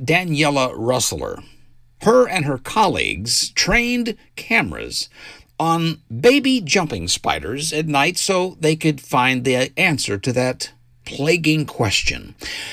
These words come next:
And what they saw in the footage showed patterns that look an awful lot like sleep cycles. In fact, the spider's legs twitched and parts of their eight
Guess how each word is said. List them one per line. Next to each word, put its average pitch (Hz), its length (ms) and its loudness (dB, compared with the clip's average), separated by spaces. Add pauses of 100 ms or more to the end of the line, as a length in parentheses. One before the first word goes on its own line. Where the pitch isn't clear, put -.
(260)
And 190 340 2
what 247 340 0
they 262 180 0
saw 214 580 0
in 202 160 0
the 226 80 6
footage - 680 0 (220)
showed 202 380 2
patterns 160 760 -2 (460)
that 113 180 -2
look 135 280 0
an 110 120 -2
awful 170 360 0
lot 170 340 0
like 127 360 -2
sleep 175 460 -2
cycles. - 1040 -4 (300)
In 160 120 2
fact, 175 240 0
the 147 80 -2
spider's 151 480 2
legs 208 560 -2 (200)
twitched - 540 -2
and 151 220 -4 (240)
parts 110 300 -2
of 117 80 -2
their 101 240 -2 (340)
eight 143 260 2